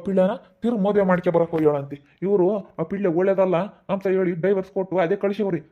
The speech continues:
ಬೇಡ, ಅವ್ಳ್ ಸವಾಸನೆ ಬೇಡ ಅಂತ, ಅಂತ ಅವ್ಳ್ ಮದ್ವೆ ಮಾಡ್ಕೆ ಬರಕ್ ಹೋಗ್ಯಾಳಂತಿ ನೋಡಿ ಅವಳು.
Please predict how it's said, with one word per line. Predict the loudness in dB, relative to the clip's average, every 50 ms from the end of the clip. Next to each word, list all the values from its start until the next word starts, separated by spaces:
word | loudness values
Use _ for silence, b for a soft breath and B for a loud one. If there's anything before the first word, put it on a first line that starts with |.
| _ -2
ಬೇಡ, | 0 2 2 2
ಅವ್ಳ್ | 2 2 2 0 -2 0
ಸವಾಸನೆ | 0 0 0 0 -2 -2 -4 -2 2
ಬೇಡ | 2 2 2
ಅಂತ, | 2 0 -2 -6 -8 b b b b b
ಅಂತ | -2 -2 2 2
ಅವ್ಳ್ | 0 0 0
ಮದ್ವೆ | -2 0 0 0
ಮಾಡ್ಕೆ | 0 0 -2 -2 0
ಬರಕ್ | 0 0 0 2
ಹೋಗ್ಯಾಳಂತಿ | 0 0 2 2 2 2 0 0 -2 -2
ನೋಡಿ | 0 0 2 2 2
ಅವಳು. | 4 4 2 2 0 0 -6 _ _